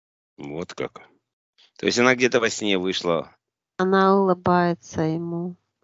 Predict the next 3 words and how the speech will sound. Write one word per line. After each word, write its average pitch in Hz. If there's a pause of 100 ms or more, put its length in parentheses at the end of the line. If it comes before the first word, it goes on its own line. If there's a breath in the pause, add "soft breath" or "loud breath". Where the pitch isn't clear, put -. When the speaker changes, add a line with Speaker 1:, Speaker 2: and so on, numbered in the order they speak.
(460)
Speaker 2:
рукой 175
машет. 170 (1040)
И 165